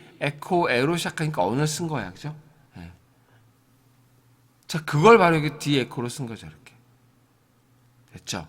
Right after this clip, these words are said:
그래서 A 다음에 B가 맞다. 아, C가. 그래서 B, 그죠? A, C로 가자.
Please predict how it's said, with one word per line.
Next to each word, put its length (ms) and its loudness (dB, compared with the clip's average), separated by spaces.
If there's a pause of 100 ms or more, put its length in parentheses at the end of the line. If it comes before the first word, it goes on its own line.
그래서 320 -4 (360)
A 260 2
다음에 340 0
B가 260 -4
맞다. 440 -10 (140)
아, 100 -12
C가. 440 -8 (160)
그래서 180 -18 (100)
B, 480 0 (800)
그죠? 320 -6 (280)
A, 460 0 (240)
C로 380 -4
가자. 360 -12